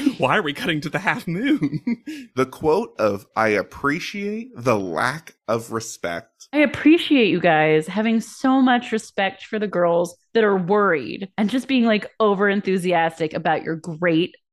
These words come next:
Speaker 3: photos.
Speaker 2: Is Leela and Kiara celebrating, and Kristen and Laura are being pissy.
Speaker 3: Well, except eventually it's just, like,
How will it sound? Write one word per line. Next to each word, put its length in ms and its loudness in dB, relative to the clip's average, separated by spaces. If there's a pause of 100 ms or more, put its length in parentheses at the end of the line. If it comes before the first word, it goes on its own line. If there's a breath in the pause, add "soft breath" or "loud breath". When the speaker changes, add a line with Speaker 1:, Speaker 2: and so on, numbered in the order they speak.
(240)
Speaker 3:
photos. 840 -4 (120)
Speaker 2:
Is 240 -20 (120)
Leela 260 -6
and 120 -6
Kiara 480 2
celebrating, 680 -8 (180)
and 180 -14
Kristen 380 -6
and 80 -8
Laura 440 -4 (400)
are 120 0
being 260 -4
pissy. 480 -10
Speaker 3:
Well, 140 6
except 340 4
eventually 520 6
it's 200 2
just, 180 4
like, 300 2